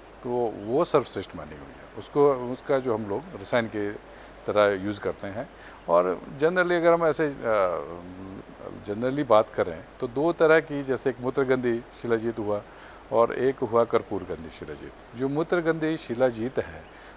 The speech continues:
उसका मेडिकल यूज़ हम लोग generally करते हैं। तो आजकल जितने, अभी मैं एक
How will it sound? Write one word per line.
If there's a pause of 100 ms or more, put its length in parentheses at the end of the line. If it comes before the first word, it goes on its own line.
(120)
उसका
मेडिकल
यूज़ (120)
हम
लोग (100)
generally
करते
हैं।
तो (520)
आजकल
जितने,
अभी
मैं
एक